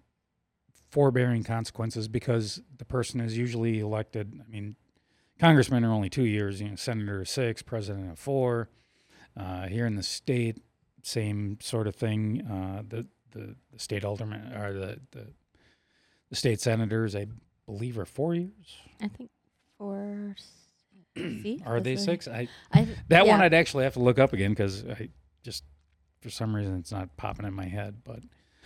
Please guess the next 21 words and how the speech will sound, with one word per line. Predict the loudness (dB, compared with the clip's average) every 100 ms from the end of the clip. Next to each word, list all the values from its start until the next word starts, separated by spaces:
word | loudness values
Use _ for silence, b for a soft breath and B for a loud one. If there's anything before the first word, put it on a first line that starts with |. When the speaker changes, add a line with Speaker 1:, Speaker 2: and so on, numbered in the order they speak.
| B B -2
Speaker 1:
yeah, | 2 4 2
the, | -2 2 4
um, | 4 4 2 -2 -10 -20 _ _ _ _ _ _ _ _ _ _ _ _ _ _ _ _ _
and | 4 6
I |
guess, | 8 6 2 -8 -14 -6
you | 0
know, | 2 2
you | 4 6
and | 6
I | 4
had | 0 -6 _
talked | 0 0 0
a |
little | 0 0
bit | 0 -4 -10
about | -8 -8 -4
going | -4 -2 -2
into | -2 -4
this, | -4 -6 -10 B B B B B _ _ _ _ _ _ -4
and | 0 2 0 -2